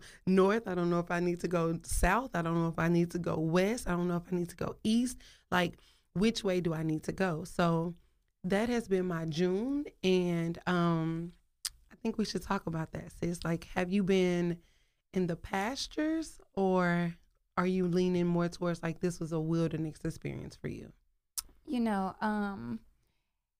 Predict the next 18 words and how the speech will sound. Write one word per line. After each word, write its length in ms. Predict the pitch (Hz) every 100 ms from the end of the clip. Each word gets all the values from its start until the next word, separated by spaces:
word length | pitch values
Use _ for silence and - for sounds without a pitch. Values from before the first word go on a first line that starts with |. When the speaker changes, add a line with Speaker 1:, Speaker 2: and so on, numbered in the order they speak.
| _ _ _
Speaker 2:
you 220 | - 233 277
were 120 | 320
talking, 400 | - 220 214 202
and 140 | 208
I'm, 280 | 208 202 220 -
you 120 | 233
know, 100 | 233
I'm 160 | 226
tracking 340 | 214 226 226 220
with 180 | 214 208
you 140 | 214
visu-, 420 | 208 202 190 190
Speaker 1:
Mm-hmm. 200 | 175 190
Speaker 2:
visually 560 | 196 226 226 214 208 208
in 80 | 202
my 160 | 202
head. 540 | 214 220 214 - 214 214 _ _ _ -
And 500 | 202 214 202 196 202